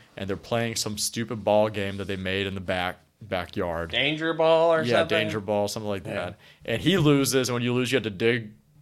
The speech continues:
Speaker 1: dig a grave, dig, dig your
Speaker 2: Yeah, dig your own
Speaker 1: dig your
Speaker 2: grave
Speaker 1: own
Speaker 2: and
Speaker 1: grave.
Speaker 2: get buried.
Speaker 1: And while he's bur-, while he's digging it in the backyard, he hits an amulet that's buried in their backyard. And it turns out that it's this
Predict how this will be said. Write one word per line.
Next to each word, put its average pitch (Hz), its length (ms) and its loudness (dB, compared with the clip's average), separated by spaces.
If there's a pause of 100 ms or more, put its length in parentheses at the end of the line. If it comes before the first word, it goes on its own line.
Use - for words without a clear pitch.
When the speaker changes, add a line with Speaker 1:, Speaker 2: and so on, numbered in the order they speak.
(220)
Speaker 1:
dig 135 220 4
a 139 60 -2
grave, 147 680 4
dig, 147 260 2
dig 131 180 0
your 123 240 0
Speaker 2:
Yeah, 131 160 12
dig 120 240 8
your 117 160 8
own 110 180 4
Speaker 1:
dig 107 80 4
your 104 80 8
Speaker 2:
grave 104 140 6
Speaker 1:
own 143 100 6
Speaker 2:
and 143 80 -2
Speaker 1:
grave. 120 320 6
Speaker 2:
get 110 80 -4
buried. 104 380 4
Speaker 1:
And 135 100 6
while 143 200 12
he's 143 360 2 (340)
bur-, 156 440 2
while 143 160 6
he's 123 140 2
digging 156 340 4
it 151 100 6
in 139 80 0
the 127 80 0
backyard, 127 680 6
he 120 120 -6
hits 123 160 0
an - 120 -6
amulet 123 520 2 (1800)
that's 107 280 -2
buried 135 340 6
in 127 80 -2
their 120 100 0
backyard. 101 680 0 (220)
And 95 180 2
it 92 60 -4
turns 123 240 0
out 117 260 6
that 104 120 2
it's 101 260 0
this 98 400 0